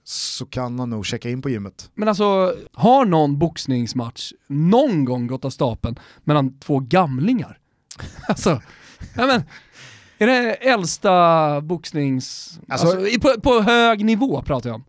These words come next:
Speaker 1: Pratar vi comebacker så är,
Speaker 2: Nej,
Speaker 1: alltså,
Speaker 2: skit i
Speaker 1: nej,
Speaker 2: comebacker,
Speaker 1: nej, jag,
Speaker 2: men jag
Speaker 1: jag menar bara
Speaker 2: pratar
Speaker 1: så här, pratar vi comebacker så är ju boxningen typ, det är ju comebacksportens comebacksport. Eller i alla fall, alltså, så här,
Speaker 2: Absolut.
Speaker 1: och, och, men där är det ju,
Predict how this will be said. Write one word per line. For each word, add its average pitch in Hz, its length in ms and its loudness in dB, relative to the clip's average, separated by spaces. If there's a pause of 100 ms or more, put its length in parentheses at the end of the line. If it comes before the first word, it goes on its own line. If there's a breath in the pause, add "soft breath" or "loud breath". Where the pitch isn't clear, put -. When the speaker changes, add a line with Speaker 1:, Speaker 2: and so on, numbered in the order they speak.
Speaker 1:
Pratar 151 360 2
vi 143 80 -2
comebacker 151 840 -4
så - 180 -4
är, 135 140 -2
Speaker 2:
Nej, 220 160 4
Speaker 1:
alltså, 175 140 2
Speaker 2:
skit 294 140 2
i 269 60 -2
Speaker 1:
nej, - 60 0
Speaker 2:
comebacker, 226 360 2
Speaker 1:
nej, 220 100 0
jag, 151 80 4
Speaker 2:
men 170 80 4
jag 190 100 4
Speaker 1:
jag - 60 0
menar 254 160 2
bara 214 80 4
Speaker 2:
pratar 170 160 2
Speaker 1:
så 131 80 2
här, 143 60 -6
pratar 175 280 2
vi 208 60 0
comebacker 175 480 -2
så 135 100 -4
är 127 40 0
ju 123 100 0
boxningen 160 540 -4
typ, 120 260 -2 (380 soft breath)
det 139 80 -4
är 175 40 0
ju 190 60 0
comebacksportens - 1400 -4
comebacksport. - 1000 -6 (220 soft breath)
Eller 180 180 2
i 180 40 4
alla 170 120 2
fall, 175 200 -2
alltså, 180 260 0
så 170 120 0
här, 143 60 4
Speaker 2:
Absolut. 160 420 2
Speaker 1:
och, 185 240 0
och, 180 120 -2
men 165 240 -2
där 220 280 4
är 185 320 0
det 135 120 -4
ju, 110 240 0